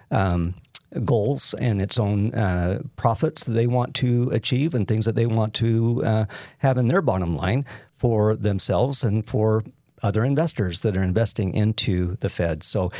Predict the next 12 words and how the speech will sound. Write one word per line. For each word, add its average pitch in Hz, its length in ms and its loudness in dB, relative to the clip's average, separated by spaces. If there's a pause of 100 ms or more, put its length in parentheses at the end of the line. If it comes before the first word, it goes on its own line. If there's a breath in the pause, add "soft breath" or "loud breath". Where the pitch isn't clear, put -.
(300 loud breath)
the, 110 240 0
the 104 140 0
stocks, - 560 -2
when 117 380 0
the 110 100 0
stocks 151 360 0
are 135 60 0
high, 104 460 0 (420 soft breath)
uh, 95 560 0
rates 101 420 0
will 101 100 -2
die. 120 400 0